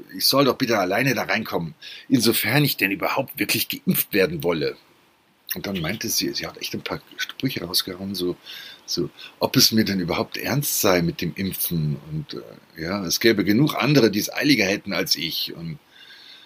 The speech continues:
ja, ich war so dumm, mich zu einem kleinen Schlagabtausch hinreißen zu lassen. Ja,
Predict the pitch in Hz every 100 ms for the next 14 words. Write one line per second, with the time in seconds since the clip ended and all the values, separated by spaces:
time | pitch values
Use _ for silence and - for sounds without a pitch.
0 | _ _ _ _ - - _ 113 120 143
1 | 165 139 110 127 170 135 123 98 127 151
2 | 170 147 - _ - 120 123 - 120 110
3 | - 117 123 117 - 101 110 - - -
4 | - 117 113 - 117 117 101 104 - 92
5 | - 95 98 - 123 110 _ _ _ _
6 | _ _ _ _ _ _ _ _ _ _
7 | _ - 90 87 98 214